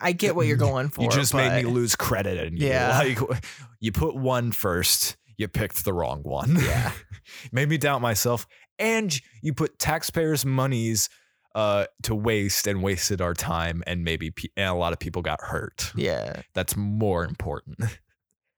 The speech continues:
Speaker 1: It, well, when once, like, the chief was revealed, it, like, made sense. I was like, "Oh my God, oh my God, oh my God."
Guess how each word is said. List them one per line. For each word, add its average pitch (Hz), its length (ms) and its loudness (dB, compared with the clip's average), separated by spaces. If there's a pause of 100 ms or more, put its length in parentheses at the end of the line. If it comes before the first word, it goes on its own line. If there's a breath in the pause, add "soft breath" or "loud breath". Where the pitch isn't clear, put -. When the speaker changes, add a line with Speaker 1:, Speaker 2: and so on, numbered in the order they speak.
(280)
Speaker 1:
It, 254 200 4
well, 233 300 2
when 220 220 2
once, 302 240 2
like, 226 140 0
the 156 80 0
chief - 220 -2
was 151 120 0
revealed, 143 360 0
it, 151 80 2
like, 160 160 0
made 135 280 0
sense. 131 240 0
I 127 80 -2
was 135 180 -2
like, 131 160 -6
"Oh - 60 -20
my - 160 -20
God, - 360 -20
oh - 100 -20
my - 80 -18 (200)
God, - 140 -14
oh - 20 -16
my - 260 -20
God." 180 120 -20